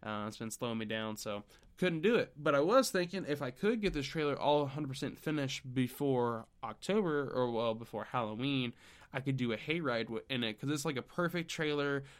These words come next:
with the, with the sides being as high as they are. They're probably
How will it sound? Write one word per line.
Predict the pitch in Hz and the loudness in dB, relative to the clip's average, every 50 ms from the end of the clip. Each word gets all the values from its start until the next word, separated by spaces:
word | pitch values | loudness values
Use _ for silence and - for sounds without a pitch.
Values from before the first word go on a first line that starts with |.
| - _ | -12 _
with | - 135 131 135 | -2 -2 0 0
the, | - 120 | -2 -4
with | 120 117 - - - 139 135 139 135 135 | -4 -4 -8 -12 -10 -2 0 2 2 2
the | 123 117 117 | 0 -2 -2
sides | 117 - - 151 143 139 143 143 139 135 | -4 -4 0 2 4 4 4 2 0 0
being | 143 135 127 | 0 0 2
as | 117 113 - | 0 -2 -2
high | - 131 131 131 | -2 -2 -2 0
as | 135 131 | -2 -2
they | 131 127 | 0 0
are. | 123 127 | 0 0
They're | 123 117 113 110 107 - - - - - - | 0 -2 -4 -4 -6 -8 -12 -18 -20 -18 -8
probably | - 156 143 135 131 123 120 117 | -4 -2 -2 0 0 -2 -2 -4